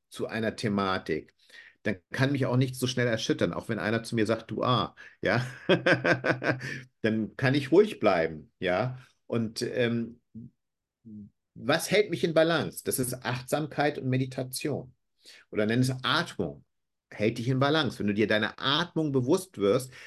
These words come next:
dann kommst du in Achtsamkeit und Meditation rein. Und dann kannst du auch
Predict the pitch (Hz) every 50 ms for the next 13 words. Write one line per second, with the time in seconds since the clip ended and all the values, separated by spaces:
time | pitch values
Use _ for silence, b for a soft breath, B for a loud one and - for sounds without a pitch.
0 | B B - 101 98 - - 113 113 - - 127 127 123 - 123 127 - - 120
1 | - - - - - - 143 135 143 - - 123 123 123 127 135 127 139 131 127
2 | - - 175 170 170 156 127 - - - - - _ _ B B B B B B
3 | B B _ - 117 117 107 - - - _ _ _ _ - 117 113 113 110 120
4 | 147 147 143 - - 139 135 - 131 139 143 131 - -